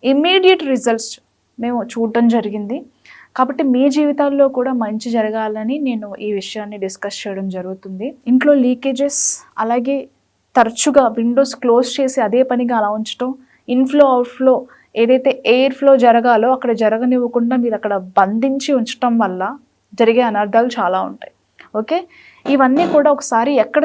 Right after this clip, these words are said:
తప్పు జరుగుతుంది అనేది గుర్తించండి. దాంతోపాటుగా దేవుడి దగ్గర, అంటే దేవుడి రూమ్‌లో, దేవుణ్ణి ఎక్కడైతే పెట్టామో ఆ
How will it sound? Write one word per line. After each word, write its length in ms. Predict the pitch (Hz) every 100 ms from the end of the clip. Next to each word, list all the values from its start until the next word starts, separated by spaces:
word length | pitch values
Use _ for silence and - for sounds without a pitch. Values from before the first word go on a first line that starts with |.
| 302
తప్పు 200 | 277 269 254
జరుగుతుంది 460 | 262 262 262 240 226
అనేది 260 | 220 220 214
గుర్తించండి. 680 | 202 - 226 220 202 196 302 - - 233
దాంతోపాటుగా 760 | 233 262 320 311 262 196 185 214 - _ - - - _ _ - 220
దేవుడి 300 | 247 330 359 285
దగ్గర, 240 | 277 220 165 220
అంటే 240 | 254 226 320 - _ _ - 202
దేవుడి 300 | 240 277 302 247
రూమ్‌లో, 260 | 254 262 262 247 202
దేవుణ్ణి 300 | 247 294 285
ఎక్కడైతే 360 | 277 262 262 269 214
పెట్టామో 460 | 202 247 202 208 269
ఆ 20 | -